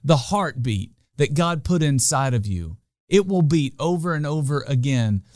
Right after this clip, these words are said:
about three billion times over the course of your life. Your nose has the ability to recognize a trillion different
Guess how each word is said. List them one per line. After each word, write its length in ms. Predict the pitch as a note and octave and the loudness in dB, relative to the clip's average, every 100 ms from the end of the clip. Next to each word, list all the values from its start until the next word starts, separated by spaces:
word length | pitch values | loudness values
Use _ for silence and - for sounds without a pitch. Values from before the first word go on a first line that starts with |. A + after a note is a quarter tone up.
| - | -4
about 340 | C#3+ D3 - | 0 2 0
three 420 | - F#3 E3+ G3 F3+ | -6 -4 0 2 2
billion 760 | C#3 B2+ F#3 F#3+ E3+ D#3+ C#3+ | 2 2 2 2 2 2 0
times 520 | D3 D#3+ C#3+ A#2+ A2 - | 0 0 2 2 0 -2
over 240 | D#3 C3+ | -2 0
the 140 | B2+ B2 | -2 -4
course 340 | - D#3 B2 | -6 -8 -4
of 160 | C#3 A#2+ | -2 -2
your 140 | A2+ | -4
life. 520 | G#2+ G#2+ G2+ G2 - _ _ _ _ _ _ | -6 -8 -10 -14 -20 _ _ _ _ _ _
Your 240 | D3+ F#3 F#3+ | 6 6 8
nose 420 | F3+ G3 F3 B2 | 4 4 2 -2
has 240 | E3 C3 | -2 -4
the 160 | C#3 D3+ | -2 -2
ability 600 | C3 A#2+ E3+ D#3+ A#2+ A2+ | 0 0 0 0 0 -2
to 180 | - C#3 | -2 -4
recognize 880 | C#3 E3 F3 C3+ A#2+ G#2+ G#2 G#2 - _ _ _ | 0 0 0 2 2 2 -2 -2 -4 _ _ _
a 120 | D3+ C3+ | 2 2
trillion 840 | - - F#3 F#3 G3 F#3+ G3 F3 - _ - B2 | 2 -2 2 2 2 -2 -2 -4 -4 _ -10 0
different 540 | F3 E3 F3+ E3+ - | 0 0 -4 -8 -10